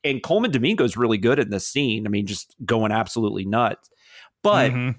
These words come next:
Speaker 1: that scene just felt so weird, and I couldn't, like, wrap my head around what all was going on. So because of that,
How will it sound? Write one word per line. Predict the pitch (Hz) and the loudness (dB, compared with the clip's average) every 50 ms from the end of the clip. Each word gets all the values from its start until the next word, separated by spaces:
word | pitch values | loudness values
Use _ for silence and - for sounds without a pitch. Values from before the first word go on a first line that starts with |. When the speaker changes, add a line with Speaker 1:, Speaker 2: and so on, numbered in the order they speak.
| - _ _ - | -10 _ _ -2
Speaker 1:
that | 160 175 180 | 0 0 0
scene | - - - 202 208 202 185 | 0 -2 0 0 0 0 0
just | 147 147 - - - | -2 -2 -4 -4 -2
felt | 165 151 131 - | -2 -2 -2 -2
so | - - - - - 175 170 | -4 -8 -8 -4 0 2 4
weird, | 185 175 160 131 120 127 117 131 156 185 190 170 | 4 4 2 2 2 2 2 4 4 4 4 2
and | 147 123 | 2 0
I | 113 | 0
couldn't, | - - - 175 175 175 160 | -2 -2 -2 -2 -2 -2 -2
like, | 131 135 123 - - | 0 0 0 0 -2
wrap | - 113 113 120 - | -2 -2 -2 -2 -2
my | - 131 120 | -2 -2 -2
head | 101 101 127 143 | 0 0 0 2
around | 151 143 120 113 110 110 107 107 107 104 110 107 - _ _ _ _ _ _ _ _ _ _ _ _ _ _ _ _ _ | 2 2 2 2 2 2 2 2 2 0 -2 -6 -10 _ _ _ _ _ _ _ _ _ _ _ _ _ _ _ _ _
what | - 98 107 120 139 135 | -4 0 2 4 4 6
all | 131 127 127 123 | 6 6 4 4
was | 117 117 104 90 | 4 2 0 0
going | 87 117 110 110 104 98 95 | 0 0 2 2 2 2 2
on. | 107 127 143 131 101 85 - - - - _ | 2 4 4 2 2 0 -4 -8 -14 -20 _
So | - - 151 135 | -4 0 0 0
because | 110 127 - - - 180 233 277 233 | 2 0 -2 -2 0 2 2 2 2
of | 185 123 104 | 0 0 2
that, | 104 95 92 92 92 92 - | 2 2 2 2 0 -2 -2